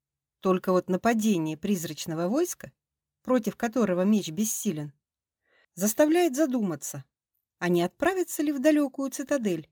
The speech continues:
и обучиться магии, чтобы противостоять колдунье. Но это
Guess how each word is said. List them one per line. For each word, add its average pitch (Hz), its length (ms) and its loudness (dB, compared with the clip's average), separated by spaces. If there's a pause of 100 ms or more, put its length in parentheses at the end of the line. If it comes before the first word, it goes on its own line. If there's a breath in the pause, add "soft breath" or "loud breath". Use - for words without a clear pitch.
и 220 100 -2
обучиться 233 500 -2
магии, 160 560 -2 (180)
чтобы 214 360 0
противостоять 220 800 -2
колдунье. 190 600 -2 (1300)
Но 165 220 -4
это 269 440 -2